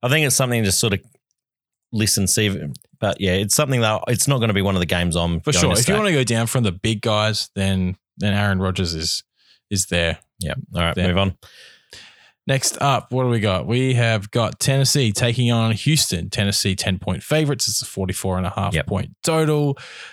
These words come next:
Speaker 2: What are we looking at here, Arch? Let's just, I feel like this is another game we can get through quickly. <laughs>
Speaker 1: Yeah, <laughs> yeah. Like, obviously, like, you know, I'll take Tennessee in the points, thanks. <laughs> Like, ten points isn't enough. Like, maybe I should put something on right now.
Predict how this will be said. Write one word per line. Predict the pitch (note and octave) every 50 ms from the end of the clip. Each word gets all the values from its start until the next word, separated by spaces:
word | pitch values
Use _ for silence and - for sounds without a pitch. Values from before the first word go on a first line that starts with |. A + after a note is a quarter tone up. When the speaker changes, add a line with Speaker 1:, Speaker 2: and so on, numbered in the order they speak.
| - - - _ _ _ _ _ _
Speaker 2:
What | - A#2 B2 B2+ A#2+
are | A#2
we | A2
looking | G#2 G#2+ - G#2 F#2+
at | F2+ F2+
here, | G2 G2+ F#2 F#2 F#2
Arch? | F2+ F2+ F#2 E2 - - - - - - B2+
Let's | G#2+ A2 - -
just, | - A2+ - - - A2+ G2+ - _ _ - - -
I | A#2+ A#2+ - - A2+ A2
feel | - - A2+ G#2+
like | F#2 F#2+
this | - -
is | G2 F2 F2+
another | F#2+ F#2+ F#2 F#2 F#2
game | F2 F#2 F#2+ F#2
we | F#2
can | G2 F#2
get | F2 E2+
through | - G2+ G2
quickly. | - - G2+ - - - - - -
<laughs> | - -
Speaker 1:
Yeah, | D#3+ D3 F3+ D#3+ - - - -
<laughs> | A#3 G3+ - -
yeah. | - F#3+ E3+ - - -
Like, | F3+ D3+ C3 C3 C3+ -
obviously, | C3 C3 A#2+ C3 B2 - - A#2+ C3+ -
like, | D#3+ C#3+ A#2+ - - - _ - - - - - - - -
you | - B2
know, | A2 G2 G2+ A2 -
I'll | A#2 A#2 A#2+
take | - - A2+ A2 G2+ -
Tennessee | - A#2 A#2 A#2 - - A#2+
in | A2+ G#2
the | F#2
points, | - - A#2+ B2+ C#3 C3+ -
thanks. | - F#2 E2+ F2 - - - - -
<laughs> |
Like, | - A2+ F#2+ F2 - - - - - - - E3 D3 -
ten | - D3+ E3 D#3 C3+
points | - D3+ C#3+ C#3 C3 -
isn't | C3 A#2+ B2+ A2+
enough. | G#2 F#2+ F#2+ F#2+ F#2+ F2 E2+ - -
Like, | G#2 G2+ G#2 F#2+
maybe | G#2+ A2+ A2+ G#2+ F#2+
I |
should | F2 - - F2+ -
put | - - -
something | F#2+ D#2+ C#2+ F#2+ G2
on | F#2+ F2+
right | F2+ F#2 F#2+ F2+ -
now. | F#2 F#2+ F#2 F#2